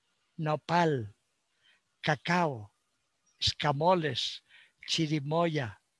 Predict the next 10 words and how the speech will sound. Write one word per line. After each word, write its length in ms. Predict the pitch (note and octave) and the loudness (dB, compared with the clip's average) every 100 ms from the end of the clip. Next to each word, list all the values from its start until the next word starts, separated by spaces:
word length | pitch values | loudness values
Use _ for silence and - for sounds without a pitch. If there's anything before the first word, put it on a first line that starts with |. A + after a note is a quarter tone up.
| _ _ _ _ _ | _ _ _ _ _
pitahaya, 840 | D#3+ C#3 D3+ - E3+ E3+ C#3+ A2 - _ _ _ _ _ _ _ _ | -8 -4 -4 0 0 0 -2 -6 -12 _ _ _ _ _ _ _ _
tejocote, 960 | - D#3 - C#3+ - F3+ F3 - A#2+ F#2+ _ _ _ _ _ | -4 -4 -4 -12 -8 -8 -8 -8 -10 -10 _ _ _ _ _
zapote, 920 | - - D3+ - F3 F#3 - C3 G#2 _ _ _ _ _ | -10 -4 -4 -2 -2 -2 -4 -6 -8 _ _ _ _ _
chipilín, 960 | - - D3 - C#3+ D3+ F#3 D#3+ B2+ G2+ _ _ _ _ _ | -8 -6 -6 -4 0 2 2 0 -4 -10 _ _ _ _ _
jitomate, 1000 | - E3+ D3 D#3 D3 E3 F#3 - C3+ G#2 _ _ - - _ - | -8 -6 -2 -2 0 2 0 -2 -8 -8 _ _ -20 -20 _ -6
chía, 640 | - F#3 G#3 F3 C3 G2+ _ _ _ _ | -2 0 2 2 0 -6 _ _ _ _
chile, 640 | - - F3+ F#3+ E3 B2 A#2+ _ _ | -4 0 2 2 0 -4 -8 _ _
frijol, 880 | - D3 C#3+ - F3+ G#3 F3+ D3 - _ _ _ _ _ | -10 -4 -4 -4 -2 0 0 -4 -10 _ _ _ _ _
yuca, 640 | C#3+ D3+ E3 - E3 D3 _ _ _ _ | -8 -6 -8 -8 -6 -6 _ _ _ _
maíz. 480 | C3 C#3 B2+ - | -6 -4 -4 -8